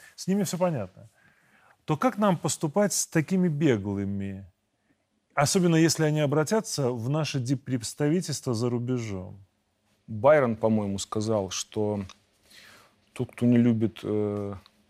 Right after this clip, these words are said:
Speaker 2: свою страну, вообще не способен любить.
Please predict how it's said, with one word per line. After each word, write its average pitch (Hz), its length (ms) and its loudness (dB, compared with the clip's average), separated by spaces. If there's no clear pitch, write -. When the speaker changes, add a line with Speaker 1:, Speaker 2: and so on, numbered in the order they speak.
Speaker 2:
свою 117 400 2
страну, 123 540 0
вообще 110 500 2
не 117 80 2
способен 107 540 -2
любить. 101 460 -4